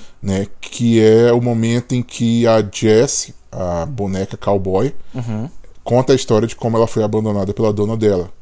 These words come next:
Speaker 2: Certo.
Speaker 1: De como ela brincou a vida inteira com a dona dela, e aí a dona dela cresceu e um dia esqueceu ela num lugar, e ela se decepcionou com a ideia de ser um brinquedo de uma criança, que é just-, vai contra justamente a ideia do Toy Story,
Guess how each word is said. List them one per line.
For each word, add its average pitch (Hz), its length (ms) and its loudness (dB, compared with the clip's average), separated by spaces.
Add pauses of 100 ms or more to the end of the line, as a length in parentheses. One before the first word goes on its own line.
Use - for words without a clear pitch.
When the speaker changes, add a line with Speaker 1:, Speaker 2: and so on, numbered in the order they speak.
(180)
Speaker 2:
Certo. 95 300 -8
Speaker 1:
De - 60 -20
como 101 140 -4
ela 92 100 0
brincou 98 400 0
a 101 40 2
vida 101 240 -4
inteira 104 480 0 (220)
com 98 100 -8
a 95 80 -4
dona 98 280 -2
dela, 117 360 2
e 120 80 2
aí 104 60 2
a 98 60 0
dona 98 200 -4
dela 98 160 -2
cresceu 104 460 -4
e 113 40 -4
um 113 60 -4
dia 104 120 -4
esqueceu 101 460 -4
ela 95 140 -2
num 101 120 -6
lugar, 110 380 -2 (580)
e 110 200 0
ela 110 400 6 (400)
se - 180 -4
decepcionou 120 800 0
com 123 500 -6
a 117 60 -2
ideia 107 260 4
de - 80 -6
ser 123 120 -4
um 113 80 -4
brinquedo 110 440 -4
de 104 60 -6
uma 110 100 -4
criança, 131 400 -4
que - 120 -8
é 92 40 -2
just-, 98 240 -8 (100)
vai 98 280 -8 (420)
contra 113 320 -4
justamente 107 540 -6
a - 20 -2
ideia 98 240 -2
do 104 60 -8
Toy 101 160 -6
Story, 92 420 -10